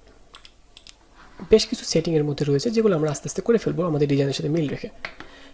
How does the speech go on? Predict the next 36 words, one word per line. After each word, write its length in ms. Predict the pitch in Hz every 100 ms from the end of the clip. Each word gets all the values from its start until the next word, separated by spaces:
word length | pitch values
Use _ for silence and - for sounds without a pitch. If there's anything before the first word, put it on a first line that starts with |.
| - -
তো 60 | 165 151
চলুন 200 | 226 214 165
আমরা 120 | 160
আমাদের 180 | 156 156 147
ডিজাইনে 300 | 143 147 139 139
দেখে 160 | 131 139
আসি 120 | - 220
যে 60 | 165 -
কী 80 | 160
কী 80 | 160 156
আছে। 120 | 220 -
ফিচার 260 | 165 151 147 143
ইন, 80 | 190 - -
তো 60 | 160
ফিচার 200 | 160 165 160
ইন 60 | 160
একটা 120 | 156 156
টাইটেল 240 | 143 143 147
এখানে 180 | 151 147
দিয়ে 120 | 151 151
দিব। 100 | 165 285 - - - - - - - - - - - - - - - - - - - -
তো 40 | - 139
আমরা 120 | 135
টাইটেল 220 | 139 139 143
দেওয়ার 160 | 139 135
জন্য 120 | 143 139
এটাকে 180 | 156 143
নিয়ে 140 | 160 170
আসলাম, 300 | 151 170 170 170 147
then 140 | 151 -
featured 340 | 147 147 147 - - 135
in, 80 | 185 254 - - - - - - - - - - - -
এটাকে 220 | 147 139 -
সেন্টার 280 | 214 226 208 196
করে 140 | 190
দিব। 120 | 185